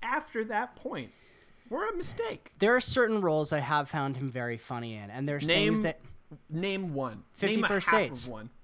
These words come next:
Speaker 2: Fifty First Dates. I thought he was hysterical.
Speaker 1: Okay.
Speaker 2: I thought he was funny. That was,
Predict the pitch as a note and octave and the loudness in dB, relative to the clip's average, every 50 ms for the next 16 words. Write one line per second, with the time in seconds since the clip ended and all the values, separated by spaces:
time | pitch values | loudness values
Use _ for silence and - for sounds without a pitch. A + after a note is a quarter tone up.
0 | - - - F#3+ F#3 F3 G3 F3 F#3+ F#3+ F3 - - G3 E3+ C3 - - C#3+ - | -20 -8 -2 -2 0 0 0 -2 0 -2 -2 -2 -2 -2 -2 -2 -2 -4 -6 -4
1 | D#3+ D#3 D3+ D3+ D3+ C#3 B2 C3+ - - D#3+ D3 C#3 B2+ - A#2 G#2 - - - | -4 -4 -4 -4 -4 -6 -6 -6 -6 -4 -4 -4 -4 -4 -6 -10 -10 -12 -14 -18
2 | - - - - _ _ _ _ - - _ _ _ _ _ _ - C#3 C3 B2 | -20 -20 -20 -20 _ _ _ _ -20 -20 _ _ _ _ _ _ -6 -4 -4 -4
3 | - - - G2+ G#2 A2 - - - _ _ _ _ _ _ - - - F#3+ A3 | -6 -10 -10 -12 -12 -16 -18 -20 -20 _ _ _ _ _ _ -6 4 8 8 8
4 | A3 C4 B3+ B3 B3 A#3+ A#3 - - - B3 A#3 F#3 B2 G#2 - - _ _ _ | 10 10 8 8 8 6 2 0 2 2 4 4 4 2 -2 -6 -14 _ _ _
5 | _ _ _ _ _ _ - D#3+ E3 F3 E3+ E3 | _ _ _ _ _ _ -2 0 0 0 0 -2